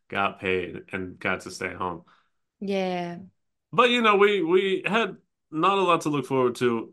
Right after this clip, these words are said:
Speaker 1: until we saw that this was dropping. We were like, "Damn, we like musicals. This should be dope." So we sort of ramped up to it.
Speaker 2: Mm-hmm.
Speaker 1: We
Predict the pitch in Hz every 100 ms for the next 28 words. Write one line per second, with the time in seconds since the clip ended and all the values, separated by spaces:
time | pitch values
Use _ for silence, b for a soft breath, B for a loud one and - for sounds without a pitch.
0 | - - 160 143 135 113 101 107 101 101
1 | 90 104 98 107 101 95 117 110 101 98
2 | 113 113 98 90 110 117 101 101 101 95
3 | 95 110 104 - 110 107 95 95 98 117
4 | 104 - _ - - 123 127 123 156 113
5 | 101 123 139 135 120 - 120 117 117 -
6 | _ _ - 285 277 277 117 113 107 95